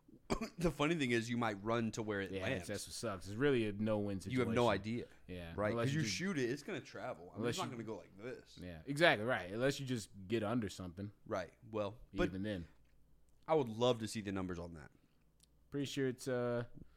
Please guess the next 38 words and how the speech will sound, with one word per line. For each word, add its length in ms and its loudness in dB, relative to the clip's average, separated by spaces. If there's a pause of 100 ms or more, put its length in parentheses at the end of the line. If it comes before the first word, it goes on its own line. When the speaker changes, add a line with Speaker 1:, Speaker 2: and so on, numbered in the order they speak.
(240)
Speaker 2:
you 100 -2
know, 140 0 (160)
pretty 180 0
sure 160 -2
that 220 0
there's 180 -2
definitely 400 -2
more 300 2
than 160 -2
enough 360 -4
that 240 -4
Speaker 1:
Fuck 180 -6
it, 100 -10
I'll 140 -8 (100)
Speaker 2:
making 300 -6
it 60 -6
alarming. 500 -4 (480)
Um, 480 -4
but 100 -8
yeah, 220 2 (120)
nah, 420 2
that 80 2
was 180 4
one 220 0
thing. 140 -2
I 80 6
mean, 160 4
and 160 4 (200)
here's 160 0
the 60 4
interesting 220 4
with 80 -2
fireworks. 560 2
At 160 -4
some 320 2
point, 440 0
I 60 -4
remember 500 4